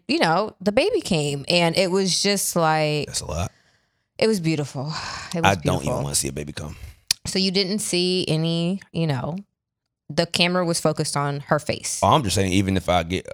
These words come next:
Speaker 2: someone pregnant, even though that someone, I, I left it in, she was like, "You need to give me a plan B." And I was like, "Eh, you on birth control. We can figure this out. If you're pregnant, we pregnant." <laughs> But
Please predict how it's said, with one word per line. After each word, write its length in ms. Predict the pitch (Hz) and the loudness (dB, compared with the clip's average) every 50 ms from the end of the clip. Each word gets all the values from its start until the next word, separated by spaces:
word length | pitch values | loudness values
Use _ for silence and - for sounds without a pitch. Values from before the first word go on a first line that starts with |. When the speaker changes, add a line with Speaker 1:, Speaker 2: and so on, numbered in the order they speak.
| - - | -8 -6
Speaker 2:
someone 260 | - 104 85 82 73 | -4 -4 -4 -4 -4
pregnant, 400 | - 107 104 87 80 78 73 - _ - | -2 -2 -2 -2 -2 -6 -8 -10 _ -8
even 240 | 78 78 67 69 | -8 -8 -6 -8
though 240 | 73 73 67 65 64 _ _ - | -8 -8 -8 -8 -12 _ _ -8
that 180 | - 76 - - | -8 -6 -6 -6
someone, 560 | - - 82 78 69 65 64 60 62 60 - - _ _ - - - _ | -6 -6 -6 -6 -8 -8 -10 -10 -12 -14 -14 -18 _ _ -20 -20 -12 _
I, 100 | 71 65 - - | -10 -10 -8 -10
I 80 | - 65 | -12 -10
left 240 | 62 53 - - | -10 -10 -12 -12
it 80 | - 50 | -14 -16
in, 220 | 52 53 53 50 | -16 -16 -14 -14
she 100 | - - | -14 -14
was 80 | 69 65 | -14 -14
like, 140 | 50 - _ _ _ _ | -18 -20 _ _ _ _
"You 140 | - 73 78 | -16 -16 -16
need 60 | 67 | -16
to 60 | 58 58 | -16 -20
give 120 | 58 53 | -20 -20
me 60 | 50 50 | -20 -20
a 60 | 50 - | -20 -20
plan 140 | 50 50 50 50 | -20 -20 _ _
B." 140 | - 50 50 _ _ _ - | -20 -20 _ _ _ _ -20
And 100 | 71 69 | -20 -18
I 60 | 60 | -18
was 80 | 64 - | -18 -20
like, 140 | 53 50 _ _ _ _ _ _ _ - | -20 -20 _ _ _ _ _ _ _ -6
"Eh, 40 | |
you 600 | 466 466 480 480 494 494 480 480 480 466 466 494 453 | -4 -4 -4 -4 -4 -4 -4 -4 -4 -2 0 0 0
on 80 | 139 107 | 2 0
birth 100 | 90 85 | -2 -2
control. 220 | - 98 107 131 | 0 0 2 2
We 40 | 165 | 2
can 60 | 156 - | 2 0
figure 200 | - 85 71 64 | -2 -4 -6 -8
this 100 | - 64 | -10 -12
out. 160 | 58 55 - _ _ _ _ _ _ _ _ _ _ _ _ _ _ _ _ _ _ _ _ _ _ _ _ _ - | -14 -14 -16 _ _ _ _ _ _ _ _ _ _ _ _ _ _ _ _ _ _ _ _ _ _ _ _ _ -8
If 100 | - 85 | -8 -6
you're 60 | 85 | 2
pregnant, 260 | - 147 147 127 107 | 4 4 4 6 2
we 60 | 107 | -2
pregnant." 300 | 95 - 92 69 64 - - _ _ _ _ _ _ _ _ - | -4 -4 -8 -8 -10 -14 -18 _ _ _ _ _ _ _ _ -4
<laughs> 60 | - - _ _ _ _ _ - | -4 -4 _ _ _ _ _ 0
But 420 | 131 165 233 160 147 - - - | 4 6 8 8 6 4 0 -8